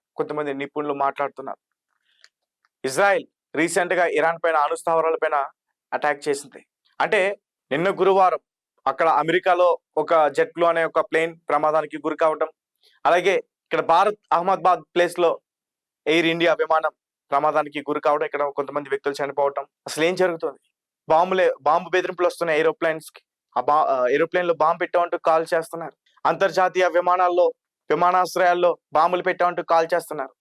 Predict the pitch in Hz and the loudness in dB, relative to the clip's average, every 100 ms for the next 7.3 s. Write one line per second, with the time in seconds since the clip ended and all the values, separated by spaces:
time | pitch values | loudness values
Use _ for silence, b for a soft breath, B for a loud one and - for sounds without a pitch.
0 | _ _ 127 131 156 156 156 151 151 156 | _ _ -6 -4 -2 -2 -2 -2 -4 -2
1 | 151 147 139 - _ _ - 151 156 147 | -2 -2 -2 -4 _ _ -2 2 2 0
2 | 143 147 139 139 156 156 156 147 147 143 | -2 -2 -2 -2 0 -2 -2 -6 -8 0
3 | 156 160 160 151 143 - 139 - - _ | 2 2 0 -4 -10 -6 -6 -6 -16 _
4 | - 165 190 226 220 214 214 - _ _ | -4 0 2 2 2 2 0 -2 _ _
5 | 131 147 151 156 - _ _ _ 147 196 | 0 2 4 2 -2 _ _ _ 0 0
6 | 214 214 202 185 190 175 180 180 - _ | 2 2 2 2 0 0 0 0 0 _
7 | - 170 180 | -6 -4 -4